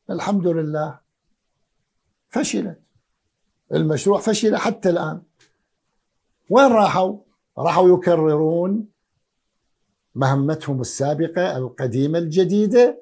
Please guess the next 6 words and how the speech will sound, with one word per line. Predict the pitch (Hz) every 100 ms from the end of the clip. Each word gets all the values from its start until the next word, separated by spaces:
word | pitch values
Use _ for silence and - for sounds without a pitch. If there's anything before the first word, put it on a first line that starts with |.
| _ _ _ _ _ _ _ _ 156
إثارة | 156 175 170 160 160 147
حرب | 127 143 143 127 143 131 127
طائفية | 127 139 131 175 190 190
بين | 143 131 113
السنة | 101 - - 117 135 143 160
والشيعة. | 160 139 - 123 98 - -